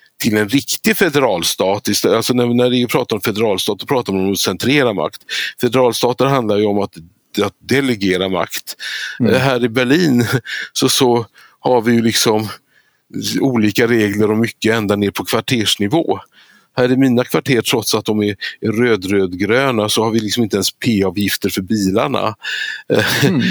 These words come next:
Speaker 1: <laughs> Eh,
Speaker 2: Nice.
Speaker 1: vilket an-, vilket fi-, finns i en del andra stadsdelar. Eh, om jag vill, vill, vill,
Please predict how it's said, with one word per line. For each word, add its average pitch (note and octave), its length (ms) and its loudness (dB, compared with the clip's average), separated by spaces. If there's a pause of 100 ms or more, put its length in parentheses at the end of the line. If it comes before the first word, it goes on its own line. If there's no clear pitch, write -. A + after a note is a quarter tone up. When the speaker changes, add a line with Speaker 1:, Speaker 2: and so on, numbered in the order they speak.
(100)
Speaker 1:
<laughs> - 200 -8
Eh, A2+ 360 4
Speaker 2:
Nice. C3 200 4
Speaker 1:
vilket C3 260 2
an-, C3+ 220 2
vilket A#2+ 280 0
fi-, A#2+ 160 2
finns A#2+ 280 2
i B2+ 40 4
en A2+ 80 0
del A2+ 160 4
andra G#2+ 240 0
stadsdelar. G#2 800 0 (580)
Eh, A#2 200 4
om A#2 200 0
jag B2 100 4
vill, A#2+ 220 2
vill, A2+ 500 2 (800)
vill, A2 300 0